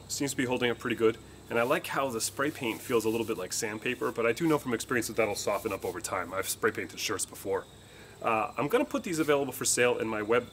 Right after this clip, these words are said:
store, which is at timsway dot net,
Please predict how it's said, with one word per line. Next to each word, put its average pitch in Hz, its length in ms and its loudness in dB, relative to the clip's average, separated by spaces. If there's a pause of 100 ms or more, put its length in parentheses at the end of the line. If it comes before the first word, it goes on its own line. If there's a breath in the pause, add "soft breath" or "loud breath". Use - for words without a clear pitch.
store, 104 460 0
which 120 240 -4
is 107 100 -2
at 95 200 -4
timsway 117 640 0
dot 92 300 -2
net, 101 200 -4